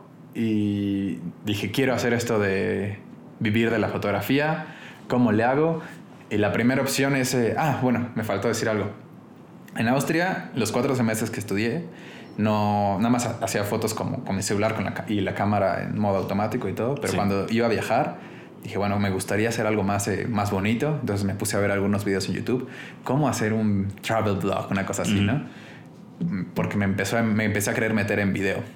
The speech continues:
Speaker 2: Sí.
Speaker 1: Entonces vi algunos videos, ahí es cuando empecé como a estudiar un poco de fotografía.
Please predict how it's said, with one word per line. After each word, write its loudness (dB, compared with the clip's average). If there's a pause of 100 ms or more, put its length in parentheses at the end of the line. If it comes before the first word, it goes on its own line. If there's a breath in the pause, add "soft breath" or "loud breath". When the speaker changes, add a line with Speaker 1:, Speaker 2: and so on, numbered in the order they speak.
(180)
Speaker 2:
Sí. -2 (420)
Speaker 1:
Entonces -2
vi 2
algunos 2
videos, 2
ahí 2 (140)
es -6
cuando 2
empecé -2
como 0
a -2
estudiar 0
un 2
poco 0
de 0
fotografía. -4